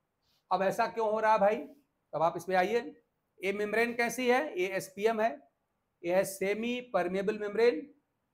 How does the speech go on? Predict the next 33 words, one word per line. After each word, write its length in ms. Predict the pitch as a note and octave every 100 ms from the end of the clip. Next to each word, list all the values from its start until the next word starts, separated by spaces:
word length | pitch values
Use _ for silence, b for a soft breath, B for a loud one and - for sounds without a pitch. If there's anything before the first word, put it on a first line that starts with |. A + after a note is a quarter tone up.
| _ -
ये 60 |
किसकी 380 | F3+ G#3+ - B3+
एंट्री 380 | B3+ B3 A#3+ B3
अलाउ 320 | B3 A#3+ B3
करती 300 | B3 A#3+ B3+
है, 120 | A#3+ B3+
तो 120 | A#3
आप 140 | A3 G3
जानते 340 | G#3+ A3 A#3
हैं 140 | A#3 B3
कि 80 |
खाली 320 | B3+ G#3 G#3 A3
बस 260 | C#4 -
सॉल्वेंट 400 | G#3+ G3 G3+ G#3+
मॉलिक्यूल 460 | A3 A3 A3+ A#3 A3+
की, 200 | A#3 C4 D4 _ _ _ _
यानी 160 | D#3+ F3
ये 60 | G3
क्या 140 | G#3+
करती 280 | G#3+ A3 A#3
है, 280 | A3+ C4 -
allows 600 | E3+ F#3 F#3+ G3 F#3+ C3+ - - _ _ _ _ _ _ _ _ _ _
the 160 | C#3+ E3
passage, 580 | - F3+ F#3+ F#3+ G3+ D#3 - - _ _ _ _ _ _ _ _ _ _ _ _ _ _
ये 20 |
सब 180 | - F3+
बात 200 | E3 F3+
आप 200 | F#3+ F#3 D#3+
जानते 340 | D3+ D3+ F#3+
हैं, 160 | F#3+ D4 B3+ _ _ _ _ _
passage 500 | D#3 D#3+ D#3+ G#3+ G#3 G#3
of 220 | E3 F#3 F#3
क्या, 200 | F#3+ G#3